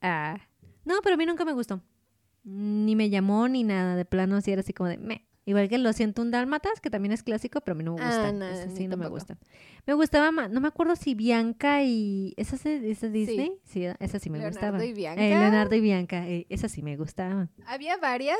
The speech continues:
Speaker 2: y yo nada más ubico una de una niña que está
Speaker 1: La primera.
Speaker 2: esclavizada, ajá. Ah, ¿sí es la primera?
Speaker 1: Sí, la
Speaker 2: Ah, ok.
Speaker 1: segunda es de cuando van a, como a Australia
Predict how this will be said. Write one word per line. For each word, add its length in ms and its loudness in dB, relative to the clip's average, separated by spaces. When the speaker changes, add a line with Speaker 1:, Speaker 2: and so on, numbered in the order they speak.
Speaker 2:
y 140 -4
yo 160 0
nada 220 -2
más 220 -4
ubico 420 -2
una 560 -2
de 200 -2
una 220 -4
niña 380 -6
que 180 -4
está 500 -6
Speaker 1:
La 140 2
primera. 360 4
Speaker 2:
esclavizada, 460 -2
ajá. 220 -12
Ah, 200 -6
¿sí 80 -12
es 80 -10
la 80 -10
primera? 320 -14
Speaker 1:
Sí, 160 4
la 80 4
Speaker 2:
Ah, 40 4
ok. 60 0
Speaker 1:
segunda 400 4
es 80 4
de 260 4
cuando 260 0
van 260 0
a, 300 -2
como 360 -4
a 220 -6
Australia 640 -2